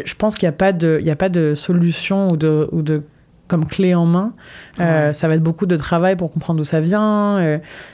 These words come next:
Speaker 1: euh, et puis, je suis pas, moi, je suis pas thérapeute, je suis pas médecin, donc je vais pas rentrer dans le pourquoi de ces enjeux-là.
Speaker 2: C'est ça, ouais.
Speaker 1: Mais c'est pas impossible qu'il y ait aussi à creuser des choses. Et pourquoi est-ce que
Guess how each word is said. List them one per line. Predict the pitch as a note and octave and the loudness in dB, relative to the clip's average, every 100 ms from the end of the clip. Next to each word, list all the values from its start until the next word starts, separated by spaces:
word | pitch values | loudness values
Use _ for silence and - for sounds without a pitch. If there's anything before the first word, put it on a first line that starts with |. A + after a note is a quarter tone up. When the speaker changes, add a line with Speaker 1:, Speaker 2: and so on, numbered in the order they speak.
| - | -4
Speaker 1:
euh, | E3 D#3+ E3+ | 0 0 -2
et | F3 | -4
puis, | - | -4
je | |
suis | F3 | -2
pas, | G#3 G#3+ | 0 0
moi, | F3+ | 0
je | F3 | -2
suis | - | -2
pas | F3+ | -2
thérapeute, | E3+ D#3+ G3 | 0 0 -2
je | |
suis | - | 0
pas | F3 | 0
médecin, | E3 - G3+ G#3 | 0 0 -2 0
donc | D#3+ D#3+ | 0 -2
je | E3 | -2
vais | D#3+ | 0
pas | G#3 | 0
rentrer | G3 F3 G#3+ | 0 0 0
dans | F#3 F3+ F#3 | 0 2 2
le | F3 D#3+ | 0 0
pourquoi | - G3 - - F3+ F#3 | -2 -4 -4 -6 -2 -2
de | F3+ | -2
ces | F3+ D#3 | -2 0
enjeux-là. | D#3+ D#3 D#3+ E3+ G#3 | 0 2 2 2 0
Speaker 2:
C'est | - F#3+ | -2 -2
ça, | |
ouais. | F#3 E3+ E3 | 0 0 0
Speaker 1:
Mais | F3+ | 0
c'est | F3+ | 0
pas | A#3+ | 0
impossible | B3+ F#3 F3 A#3+ - | 0 0 0 -2 -2
qu'il | F3+ | 0
y | F#3 | 2
ait | A3 | 2
aussi | F#3 - G3+ | 2 0 0
à | E3 | 0
creuser | - F#3+ F3+ G3+ | -2 -2 0 0
des | F3+ | 0
choses. | - A#3+ E3+ | 0 0 0
Et | |
pourquoi | D3+ F#3+ F#3+ A3+ G#3+ | -4 -6 -2 0 2
est-ce | F3+ | 0
que | - G#3 A#3 | 0 2 2